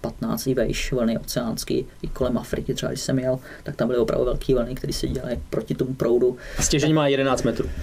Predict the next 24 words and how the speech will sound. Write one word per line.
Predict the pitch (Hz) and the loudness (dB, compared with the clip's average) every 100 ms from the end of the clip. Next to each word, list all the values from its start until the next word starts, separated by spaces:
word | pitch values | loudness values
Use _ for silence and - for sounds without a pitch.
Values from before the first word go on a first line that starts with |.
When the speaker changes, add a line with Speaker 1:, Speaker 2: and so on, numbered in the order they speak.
| - | -8
Speaker 1:
Stěžeň | - - 131 139 | -6 0 2 4
má | 139 135 | 4 4
jedenáct | 131 143 147 | 4 4 4
metrů. | |
Speaker 2:
Takže | 135 | 2
jsou | - 135 | 4 4
ještě | 151 127 | 4 4
nad, | 120 120 - - | 4 2 -4 -2
daleko | 113 110 110 110 | 2 4 4 2
nad. | 104 85 - | 2 0 -2
Speaker 1:
Takže | 131 131 139 | 0 2 2
to | 139 139 | 2 4
je | 139 | 4
opravdu, | 131 131 135 | 4 4 2
to | 135 | 2
jsou | - 147 | 4 4
údolí | 143 131 135 139 139 139 | 6 6 6 6 6 4
a | 139 135 | 4 4
jednou | 127 131 131 | 4 4 2
za | 127 | 2
čas | - 139 | 0 0
z | - | 2
toho | 135 135 | 2 4
vyjede | 131 131 135 | 4 4 4